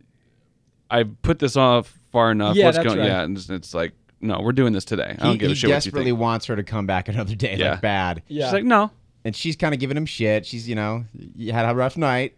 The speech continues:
Speaker 3: You know, who's in your bed? What are you
Speaker 2: She
Speaker 3: doing?"
Speaker 2: knows who he is
Speaker 3: Oh,
Speaker 2: as a
Speaker 3: totally.
Speaker 2: person.
Speaker 3: Totally.
Speaker 1: Yeah.
Speaker 2: Yeah,
Speaker 3: Totally.
Speaker 2: she knows there's a woman somewhere hiding
Speaker 3: Right.
Speaker 2: or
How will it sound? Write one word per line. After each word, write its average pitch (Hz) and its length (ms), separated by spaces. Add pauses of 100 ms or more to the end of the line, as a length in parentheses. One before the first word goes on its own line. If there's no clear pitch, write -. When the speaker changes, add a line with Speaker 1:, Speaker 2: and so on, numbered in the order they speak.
(220)
Speaker 3:
You 110 80
know, 104 260
who's 110 240
in 127 80
your 131 100
bed? 123 420 (500)
What 104 120
are 120 40
you 127 100
Speaker 2:
She 131 100
Speaker 3:
doing?" 143 200
Speaker 2:
knows 139 300
who 151 100
he 123 160
is 117 340
Speaker 3:
Oh, 123 60
Speaker 2:
as 131 120
a 123 60
Speaker 3:
totally. 113 200
Speaker 2:
person. 131 260
Speaker 3:
Totally. 113 340
Speaker 1:
Yeah. 60 160
Speaker 2:
Yeah, 143 100
Speaker 3:
Totally. 98 200
Speaker 2:
she 196 40
knows 180 200
there's 147 180
a 135 60
woman 131 320
somewhere 123 600
hiding 131 480
Speaker 3:
Right. 147 260
Speaker 2:
or 147 100